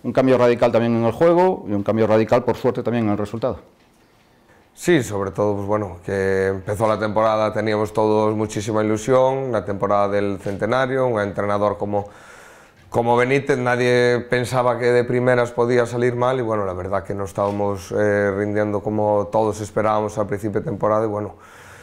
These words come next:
Speaker 2: llegó el míster Claudio con, con esa ilusión, con la gente joven y, pues, cada entrenador tiene su librillo, él creía que lo mejor para ganar era, pues, eh,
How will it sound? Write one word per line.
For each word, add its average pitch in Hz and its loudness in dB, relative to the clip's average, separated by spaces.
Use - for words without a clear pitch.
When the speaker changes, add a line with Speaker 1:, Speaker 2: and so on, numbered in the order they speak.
Speaker 2:
llegó 101 2
el 104 0
míster 120 0
Claudio 139 0
con, 120 -2
con 101 -4
esa 104 0
ilusión, 127 2
con 113 0
la 110 2
gente 120 -4
joven 107 0
y, 98 -10
pues, - -16
cada 98 -4
entrenador 104 0
tiene 107 -2
su - -2
librillo, 143 2
él 120 -2
creía 113 2
que 113 2
lo 113 2
mejor 113 0
para - -10
ganar 120 0
era, 107 0
pues, 107 -8
eh, 101 -4